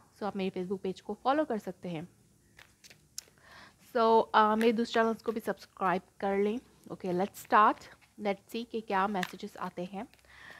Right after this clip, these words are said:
और if you want to donate me for my free general reading, so you can donate me on my PayPal link।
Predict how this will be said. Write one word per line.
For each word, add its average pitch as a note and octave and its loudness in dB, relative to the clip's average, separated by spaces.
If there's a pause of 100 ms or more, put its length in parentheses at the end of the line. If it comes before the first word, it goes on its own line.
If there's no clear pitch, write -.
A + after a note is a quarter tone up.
(440)
और G#3 2
if A3 -8
you B3+ -2
want A#3 2
to A#3+ 0 (120)
donate G3+ 0
me A3 -2 (220)
for F#3 0 (140)
my F3+ 0 (160)
free A3 -2
general E3+ -2
reading, A#3 -2
so - -14
you D#3+ -4
can D#3+ -6
donate E3 -6
me A3+ -4 (140)
on F3 -8
my E3+ -10
PayPal E3+ -2 (100)
link। G#3 -4